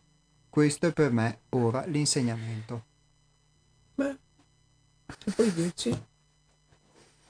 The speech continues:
Speaker 1: Beh, intanto già, eh, una cosa che, mm,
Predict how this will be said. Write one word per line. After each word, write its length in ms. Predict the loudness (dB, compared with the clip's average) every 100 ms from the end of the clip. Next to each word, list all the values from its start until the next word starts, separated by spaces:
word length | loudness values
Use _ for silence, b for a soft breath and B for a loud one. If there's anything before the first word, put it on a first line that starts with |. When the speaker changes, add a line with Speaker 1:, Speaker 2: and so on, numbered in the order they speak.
| -20 _ _ -14 -12 -8 -6 -8 -10 _ _ _ _ _ 2
Speaker 1:
Beh, 140 | 4
intanto 600 | 6 8 10 10 10 8
già, 380 | 10 12 12 10
eh, 580 | 6 6 6 6 6 4
una 320 | 2 0 2
cosa 460 | 4 4 6 4
che, 280 | 2 0 0 0
mm, 520 | 0 -2 -4 -6